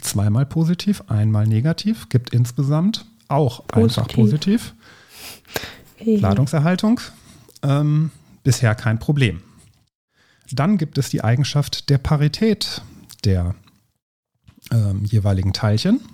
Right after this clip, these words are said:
Speaker 1: diese
Speaker 2: Mhm.
Speaker 1: Eigenschaft der, der Wellenfunktion, entweder minus eins oder plus eins.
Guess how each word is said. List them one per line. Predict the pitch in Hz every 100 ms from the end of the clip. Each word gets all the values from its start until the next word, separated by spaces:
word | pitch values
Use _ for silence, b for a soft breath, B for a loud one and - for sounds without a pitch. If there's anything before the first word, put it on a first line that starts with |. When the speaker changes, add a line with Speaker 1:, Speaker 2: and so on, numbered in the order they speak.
| - -
Speaker 1:
diese | - 101
Speaker 2:
Mhm. | -
Speaker 1:
Eigenschaft | 110 110 - 120 - - - _ _ -
der, | 117 110
der | 107 95
Wellenfunktion, | 110 156 - 185 - 190 220 - - B B B B
entweder | 135 120 113
minus | 107 120 123
eins | - 110 -
oder | 104
plus | - - -
eins. | 190 185 220 -